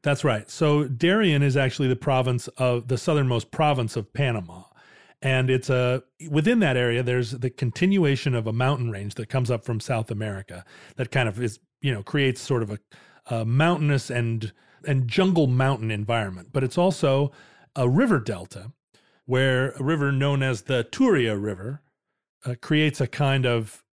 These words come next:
giant swampy delta that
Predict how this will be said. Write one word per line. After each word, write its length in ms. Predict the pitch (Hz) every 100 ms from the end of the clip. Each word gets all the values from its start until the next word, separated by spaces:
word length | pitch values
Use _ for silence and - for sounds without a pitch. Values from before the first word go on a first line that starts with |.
| - 120
giant 580 | 113 156 160 151 117 - _
swampy 1120 | - - - 135 165 160 151 135 127 120 113
delta 640 | 110 143 156 160 98 90 - _ _ _ _
that 320 | 120 127 127